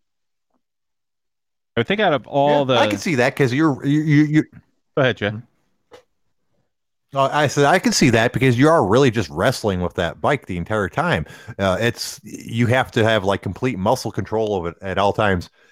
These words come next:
Speaker 2: And, oh, well, we, but we, all four of us missed that pick, by the
Speaker 1: Yeah.
Speaker 2: way. Yeah,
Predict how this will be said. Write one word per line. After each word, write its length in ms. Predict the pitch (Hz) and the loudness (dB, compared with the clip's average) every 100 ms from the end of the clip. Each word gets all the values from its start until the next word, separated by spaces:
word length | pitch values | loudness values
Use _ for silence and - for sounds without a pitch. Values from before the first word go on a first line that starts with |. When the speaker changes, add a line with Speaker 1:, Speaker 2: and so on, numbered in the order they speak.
| 135 | -4
Speaker 2:
And, 220 | 180 180 180 | 0 4 4
oh, 200 | 180 160 | 4 4
well, 280 | 131 123 | 4 2
we, 260 | 127 127 123 | 0 -2 -2
but 220 | 101 123 | -2 -2
we, 80 | 123 | 2
all 180 | 135 180 | 2 2
four 260 | - 180 143 | 4 4 4
of 80 | |
us 160 | 120 - 101 87 | 2 0 -14 -14
missed 320 | 98 131 - | -6 -6 -2
that 200 | 123 117 | -2 -2
pick, 180 | 87 - | -6 -8
by 100 | 85 | -6
the 80 | 85 | -4
Speaker 1:
Yeah. 60 | 104 | -2
Speaker 2:
way. 180 | 127 - _ _ _ _ _ _ - - _ _ _ _ _ _ _ | -2 -4 _ _ _ _ _ _ -20 -20 _ _ _ _ _ _ _
Yeah, 80 | 98 | -20